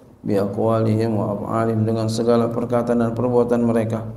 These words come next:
Ya. Jadi salafus saleh itu selalu mengagungkan Al-Qur'an,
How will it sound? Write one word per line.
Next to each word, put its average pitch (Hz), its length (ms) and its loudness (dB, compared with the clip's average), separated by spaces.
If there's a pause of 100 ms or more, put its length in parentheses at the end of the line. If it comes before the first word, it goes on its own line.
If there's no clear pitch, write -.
(2500)
Ya. 107 240 -4 (4000)
Jadi 110 160 0
salafus 113 480 0
saleh 117 240 0
itu 139 320 -4 (160)
selalu 117 320 -2
mengagungkan 117 800 -2
Al-Qur'an, 101 640 -4